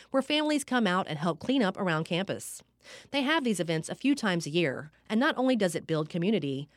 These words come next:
but it also helps us get those parental involvement hours we need to keep our kids in the school, so it's really a win-win for everyone. This one will be different in that everyone will have to wear masks and social distance, like every event nowadays,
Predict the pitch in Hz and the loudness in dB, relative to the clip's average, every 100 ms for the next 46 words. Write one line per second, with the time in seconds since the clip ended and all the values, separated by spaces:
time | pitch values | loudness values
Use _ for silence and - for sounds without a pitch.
0 | _ - 285 370 349 339 185 175 165 156 | _ 0 0 4 2 2 2 2 2 0
1 | 147 170 208 151 131 - 160 156 - 196 | -2 -2 0 0 -2 -2 -2 -2 0 0
2 | 185 180 247 - - 151 139 151 165 254 | 2 4 4 2 0 -2 -2 -2 2 2
3 | 254 233 196 202 - 302 220 220 196 190 | 4 2 0 -2 0 2 2 0 0 -2
4 | 180 190 - 190 131 123 - _ - 247 | -2 -4 0 0 0 -4 -14 _ 0 2
5 | 240 220 277 285 - 151 160 226 214 180 | 2 2 0 0 -2 -2 0 2 2 0
6 | 202 - 113 147 143 135 123 123 - _ | 0 -2 -4 -2 -2 -4 -6 -8 -14 _
7 | _ - - _ 302 330 247 190 226 226 | _ -20 -20 _ -2 2 4 4 4 4
8 | 180 185 170 156 170 143 - 147 151 156 | 0 0 -2 -2 -2 -2 -2 -4 -2 -2
9 | 156 165 180 - 196 214 214 220 160 - | -2 -2 -2 -2 -2 0 0 2 0 -2
10 | - - 269 269 214 214 180 214 - 131 | -8 -4 -2 0 -2 -2 -2 -2 -2 -6
11 | 135 - _ - 202 262 233 202 156 139 | -6 -14 _ -4 0 2 2 0 0 -2
12 | 131 131 135 131 120 165 - | -4 -4 -4 -4 -4 -6 -8